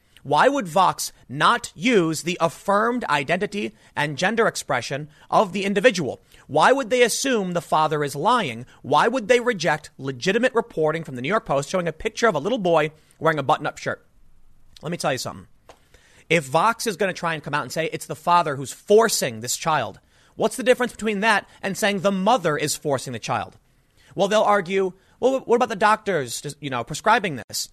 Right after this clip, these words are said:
It's, it, it, the kid is, is seven years old, okay? Let me show you this. Munchausen syndrome by proxy.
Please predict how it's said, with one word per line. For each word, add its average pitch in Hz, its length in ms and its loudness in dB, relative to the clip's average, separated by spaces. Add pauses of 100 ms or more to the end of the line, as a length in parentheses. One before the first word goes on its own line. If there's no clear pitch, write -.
It's, - 280 -8
it, 180 160 -10
it, 185 140 -8
the 180 120 -8
kid 214 300 -4
is, 156 180 -6
is - 160 -12
seven 185 400 -4
years 127 240 -4
old, 131 320 -4 (280)
okay? 160 340 -4 (340)
Let 190 80 -6
me 202 60 -2
show 190 120 0
you 165 100 0
this. - 320 -6 (800)
Munchausen 202 640 0
syndrome 165 420 -4
by 135 120 2
proxy. 123 540 -4